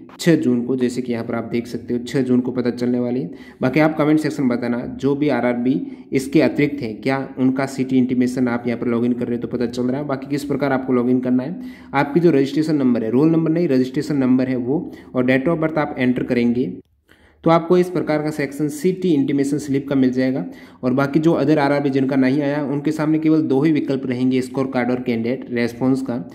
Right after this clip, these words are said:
बाकी आप यहाँ पर desktop site करके इस प्रकार वर्जन में आप check कर सकते हो। तो सिटी intimation slip में किस प्रकार दिख-,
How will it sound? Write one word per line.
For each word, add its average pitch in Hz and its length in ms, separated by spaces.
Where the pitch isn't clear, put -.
बाकी 123 220
आप 139 220
यहाँ 127 140
पर 127 140
desktop 123 380
site 127 220
करके 123 240
इस 123 120
प्रकार 123 280
वर्जन 120 280
में 120 140
आप 120 220
check 123 160
कर 120 80
सकते - 320
हो। 156 200
तो 117 220
सिटी 151 300
intimation 143 420
slip 131 340
में 139 380
किस 131 140
प्रकार 131 280
दिख-, 123 260